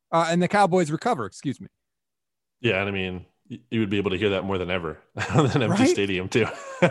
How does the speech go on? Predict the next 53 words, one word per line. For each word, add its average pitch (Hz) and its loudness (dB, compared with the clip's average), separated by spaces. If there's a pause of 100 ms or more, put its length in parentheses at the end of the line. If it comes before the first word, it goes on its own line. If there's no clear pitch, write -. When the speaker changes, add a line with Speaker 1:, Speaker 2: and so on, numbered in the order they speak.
(300)
Speaker 1:
Yeah, 247 0
there's 185 -2
no 220 0
excuse 254 -4
for 147 -8
that 196 2
one. 127 -2
I 127 -2
mean, 139 -4
that 202 2
is 135 -2
inc-, 127 -6
we've 220 2
seen 208 2
two 254 0
weeks 220 0
now 123 -2 (200)
where 143 -2
people 185 -4
don't 170 2
know 175 2
how 175 2
to 175 0
handle 190 2
kickoffs. 151 -2
Remember 185 2
week 196 0
one, 190 2
the 170 0
Saints 196 -2
did 180 -6
that 170 -2
sort 180 0
of, 151 -2
like, 135 -4 (100)
pooch. - -6 (420)
They 147 -4
popped 202 0
the 185 -4
kickoff 185 2
in 175 2
the 165 2
air 185 4
against 165 -2
the 160 -8
Bucs, 170 2
and 147 -4
the 139 -4
Bucs 147 -4
crashed 160 -6
into 180 0
one 180 2
another. 180 -6